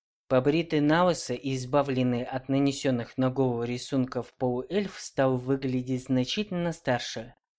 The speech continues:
И перепутать его с человеком благодаря слегка заостренными кончиками ушей, которые из-за отсутствия волос стали очень заметны, было сложно.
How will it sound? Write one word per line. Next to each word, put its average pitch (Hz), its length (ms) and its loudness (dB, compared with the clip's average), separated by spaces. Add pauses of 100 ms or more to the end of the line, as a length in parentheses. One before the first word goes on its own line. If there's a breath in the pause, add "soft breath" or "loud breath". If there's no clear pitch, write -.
(400)
И 127 160 2
перепутать 156 720 0
его 135 200 0
с 131 160 -6
человеком 143 680 2
благодаря 131 540 0
слегка 131 520 -2
заостренными 120 800 -2
кончиками 127 640 -2
ушей, 185 560 -2 (420)
которые 147 520 0
из-за 143 420 0
отсутствия 131 720 -4
волос 135 400 2
стали 123 360 -2
очень 131 420 -4
заметны, 135 680 -4 (180)
было 120 340 -2
сложно. 156 640 -4